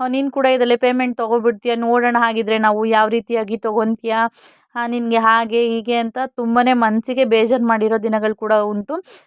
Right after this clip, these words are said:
"ನಮಗೇನು ಅಡುಗೆ ಮಾಡೋದಕ್ಕೆ ಬರೋದಿಲ್ವಾ? ನಿನ್ನ ಮೊಬೈಲಲ್ಲಿ ವಿಡಿಯೋ ಮಾಡಿ ಹಾಕ್ಬಿಟ್ರೆ ನಾವು ನೋಡ್ಕೊಂಡು ಮಾಡಿ ಕಲ್ತ್ಕೊಬಿಡ್ಬೇಕಾ? ನಿನಗೆ ತುಂಬ ಬಂದ್ಬಿಡುತ್ತಾ, ನಿನಗೆಲ್ಲ ಬಂದ್ಬಿಡುತ್ತಾ? ಆ, ಎಲ್ಲ ಅಡುಗೆ ಎಲ್ಲ ಮಾಡಿಬಿಡ್ತೀಯ ನೀನು? ನೀನೆಲ್ಲ ಕಲಿತೆ ಈ ಥರ ಇಲ್ಲ ಮಾಡ್ತಾ ಇದೀಯ, ವಿಡಿಯೋಸ್ ಎಲ್ಲ ಮಾಡಾಕ್ತಾ ಇದೀಯ" ಅಂತ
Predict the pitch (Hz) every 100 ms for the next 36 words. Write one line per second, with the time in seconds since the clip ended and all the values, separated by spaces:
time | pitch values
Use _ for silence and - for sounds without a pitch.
0 | _ 262 269 277 247 220 262 262 247 233
1 | 214 208 214 202 226 240 226 220 208 247
2 | 254 226 226 240 240 226 214 240 262 311
3 | 254 226 220 - 233 233 220 226 214 -
4 | 226 208 202 262 262 233 226 247 233 240
5 | 240 226 220 214 208 262 277 233 214 208
6 | 220 226 226 220 208 202 311 320 - -
7 | _ _ 247 240 233 220 240 285 240 233
8 | 262 254 233 247 240 247 208 226 208 226
9 | 320 262 _ _ _ 254 254 254 277 269
10 | 262 277 320 285 247 233 233 226 226 226
11 | 220 220 - 226 220 202 220 226 233 240
12 | 226 208 208 202 202 - 214 202 208 214
13 | 208